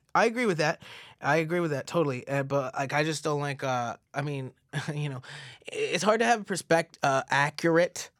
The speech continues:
perspective, like a futuristic, accurate d-, dis-,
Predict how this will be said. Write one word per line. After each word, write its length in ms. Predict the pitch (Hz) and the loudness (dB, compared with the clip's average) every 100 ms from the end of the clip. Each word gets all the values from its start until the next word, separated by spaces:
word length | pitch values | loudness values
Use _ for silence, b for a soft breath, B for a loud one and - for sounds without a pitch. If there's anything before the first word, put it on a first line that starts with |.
| _ - | _ -6
perspective, 960 | 156 - - 156 147 - 120 117 - - B B B B | -2 -2 0 0 0 -2 -4 -4 -12 -20 B B B B
like 140 | - 151 | -8 -6
a 60 | |
futuristic, 640 | - 165 - 170 151 160 143 | -4 -4 0 0 0 -2 0
accurate 420 | 143 135 156 131 - | -2 0 -2 -4 -6
d-, 80 | 131 - - | -8 -8 -10
dis-, 160 | 135 | -8